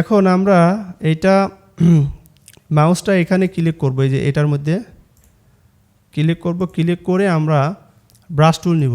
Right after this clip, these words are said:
ব্রাশ টুল। ব্রাশ টুল নিয়ে আমরা দেখতে পারতেছেন এখান থেকে আমরা এই যে হার্ড রাউন্ড এটা নেব, নিয়ে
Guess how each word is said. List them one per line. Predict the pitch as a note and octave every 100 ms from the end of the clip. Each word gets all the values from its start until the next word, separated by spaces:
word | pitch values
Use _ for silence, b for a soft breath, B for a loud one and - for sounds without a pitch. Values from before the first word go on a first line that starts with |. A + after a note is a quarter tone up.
| A#2+
ব্রাশ | C#3 C#3 -
টুল। | D3+ C3+ _ _ b b b b _ -
ব্রাশ | D3+ D#3+
টুল | - F#3+
নিয়ে | F3+ F#3+ A3+ - _ -
আমরা | D3 D3+ D#3
দেখতে | D#3 D#3
পারতেছেন | E3+ E3 F3+ E3+
এখান | D#3 E3+
থেকে | E3+ F3 F3
আমরা | D3+ D3 C3+
এই | C#3
যে | C#3 C3
হার্ড | C3 C#3+ E3 F3+
রাউন্ড | D3 D3+ D#3+ D#3+ D#3+
এটা | C#3+ C#3+
নেব, | C3+ C3+ E3 A#3 _ b b b b _ D3+
নিয়ে | C#3 D#3+ F3 D3+